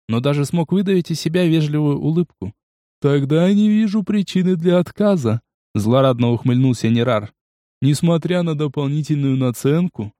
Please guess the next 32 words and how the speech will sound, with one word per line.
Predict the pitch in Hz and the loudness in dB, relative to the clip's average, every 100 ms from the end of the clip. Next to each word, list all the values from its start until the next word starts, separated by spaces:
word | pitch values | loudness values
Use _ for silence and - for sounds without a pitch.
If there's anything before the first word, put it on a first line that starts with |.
| _ _ | _ _
это | 147 180 190 | 0 2 2
всё | 180 - | 0 2
равно | 185 180 185 214 | 2 4 2 2
приемлемая | 185 147 143 143 139 139 135 127 | 2 0 2 2 2 2 2 0
цена». | - 135 135 139 131 _ _ _ _ _ | 0 0 0 0 -4 _ _ _ _ _
И | 123 | -6
в | 123 | -2
этом | 185 190 175 | -2 0 0
Нерар | 147 127 139 | 0 2 0
был | 123 127 | 0 -2
прав. | 123 101 95 - _ _ _ _ | -2 -4 -6 -14 _ _ _ _
Цена | - 123 156 | -4 -2 0
и | 139 | -2
впрямь | 170 196 | -2 -2
была | 147 113 131 | 0 -2 -2
приемлемая. | 117 113 123 120 117 110 113 - _ _ _ _ _ _ | -2 -2 0 0 -2 -2 -6 -12 _ _ _ _ _ _
Те | 175 208 196 | 0 2 4
же | 175 | 2
Шигаты | 147 151 143 160 147 131 131 | 2 0 2 2 2 2 4
или | 127 | 4
Вакатуры | 123 120 - 120 - 196 143 | 4 2 2 0 0 2 2
продавали | 98 107 110 123 131 123 | 0 -2 0 2 2 2
магический | 120 120 139 - 107 - | 2 0 -2 -4 -4 -4
концентрат | 113 123 110 127 117 147 147 123 | 0 -2 0 -2 -2 -2 0 2
и | |
магический | 113 117 135 - 104 - 123 | 0 0 -2 -2 -4 -2 -2
экстракт | 110 - 123 143 - - | -2 -4 -2 -2 -4 -8
почти | 110 107 - 139 | -4 -4 -2 -2
в | - | 0
полтора | 120 107 123 131 | 0 0 0 2
раза | 131 120 123 | 2 0 -2
дороже. | 139 151 117 90 87 | -2 0 -2 -4 -12